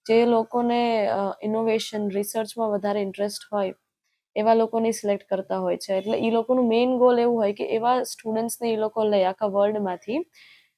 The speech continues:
જે લોકોને ઇનોવેશન, રિસર્ચ, અ, માં જેમને ઇન્ટરેસ્ટ હોય અને જે, અ, પોતાનું સ્ટડીઝ,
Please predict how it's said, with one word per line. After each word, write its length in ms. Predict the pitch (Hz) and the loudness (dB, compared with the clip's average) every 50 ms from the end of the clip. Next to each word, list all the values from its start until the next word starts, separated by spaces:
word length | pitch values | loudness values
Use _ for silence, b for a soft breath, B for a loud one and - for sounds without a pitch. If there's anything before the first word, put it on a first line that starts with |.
| _ _ | _ _
જે 160 | - 226 254 247 | 2 4 6 6
લોકોને 880 | 254 247 247 - 262 269 269 277 277 - - - 247 247 254 262 - - | 6 6 4 6 6 8 8 8 6 4 2 -2 0 2 2 2 2 2
ઇનોવેશન, 640 | 233 233 233 240 233 240 240 233 - 240 226 226 | 2 2 2 4 4 4 2 2 0 -2 -2 -2
રિસર્ચ, 600 | 208 214 214 208 - - 220 208 208 208 - - - | 0 -2 -2 -2 -2 0 0 0 0 -2 -4 -4 -4
અ, 540 | - - - - 196 202 208 208 208 202 202 | -4 -4 -4 -4 -2 -2 0 0 0 0 0
માં 480 | 220 214 214 214 220 220 220 214 - - _ _ _ _ _ - 196 196 | 0 -2 0 0 0 0 0 -2 -4 -10 _ _ _ _ _ -6 -6 -4
જેમને 280 | 185 190 214 220 226 220 | -4 -2 -2 0 2 2
ઇન્ટરેસ્ટ 520 | 214 208 208 208 226 240 240 - - - | 2 0 0 0 0 -2 -2 -2 -4 -2
હોય 200 | 240 226 269 320 | 2 4 4 4
અને 200 | 294 247 254 254 247 | 4 4 2 0 2
જે, 300 | 226 254 262 269 285 285 285 B B B B B B B B B - | 4 6 6 6 6 4 2 B B B B B B B B B -12
અ, 360 | - 220 220 214 208 208 208 202 208 - | -8 -4 -2 0 2 2 2 0 0 -2
પોતાનું 800 | 233 226 - 254 247 247 262 269 277 277 277 269 - - - _ _ _ _ _ _ _ _ _ _ _ _ _ _ _ _ _ _ - 208 | -2 0 4 4 4 6 6 4 4 4 2 0 -4 -8 -14 _ _ _ _ _ _ _ _ _ _ _ _ _ _ _ _ _ _ -12 -10
સ્ટડીઝ, 560 | - - - 233 220 240 254 277 277 254 233 | -4 2 6 6 6 6 4 2 2 0 -2